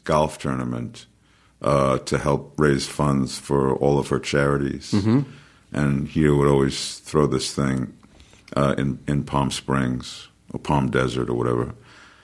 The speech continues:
Speaker 1: And I went to all of them. Um, you know, they were always in, like,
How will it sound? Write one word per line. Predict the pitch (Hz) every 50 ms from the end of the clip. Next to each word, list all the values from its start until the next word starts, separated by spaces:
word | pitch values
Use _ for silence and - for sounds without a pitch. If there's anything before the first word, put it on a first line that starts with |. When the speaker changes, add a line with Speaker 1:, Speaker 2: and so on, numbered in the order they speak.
| - _ _ - -
Speaker 1:
And | 73 76 73 71 69 69 69 65 - -
I | 78 78
went | 82 98 101 -
to | 80
all | 71 78 82 78
of | 69 60
them. | 50 50 - - - _ _ _ _ _ _ _
Um, | - 69 69 69 67 67 67 65 62 64 65 - - - - - _ _ _ -
you | 65 69
know, | 67 67
they | 65 69
were | 65 58
always | 69 76 76 73 73 -
in, | 73 69 69
like, | 69 69 67 67